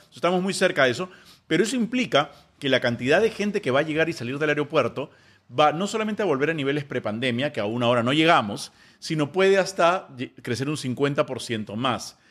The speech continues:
Con lo cual, se ha inventado este segundo proyecto, que es una autopista elevada que parte de la continuación de la Costa Verde, sube mucho más allá y va elevada hasta el ingreso por el Puente Santa Rosa al aeropuerto, que es por la parte de atrás.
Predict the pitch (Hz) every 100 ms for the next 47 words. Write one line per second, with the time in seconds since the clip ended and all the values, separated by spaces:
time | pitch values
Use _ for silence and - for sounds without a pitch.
0 | _ _ _ _ _ _ 156 170 135 123
1 | 185 151 131 185 _ _ - - 131 123
2 | 131 123 113 151 151 151 151 120 143 285
3 | 330 240 151 135 131 131 147 135 143 135
4 | 123 110 180 - 202 208 202 156 135 175
5 | - 113 - 196 226 208 - 165 131 127
6 | 127 117 113 101 98 170 196 156 180 -
7 | 196 208 151 117 156 - _ _ - 233
8 | 208 120 143 226 214 180 190 160 160 180
9 | 143 127 143 165 139 113 147 190 196 202
10 | - 135 - 151 135 107 117 127 147 127
11 | 104 120 113 123 127 101 104 117 120 160
12 | 262 214 107 95 101 123 101 113 117 110
13 | 92 120 113 -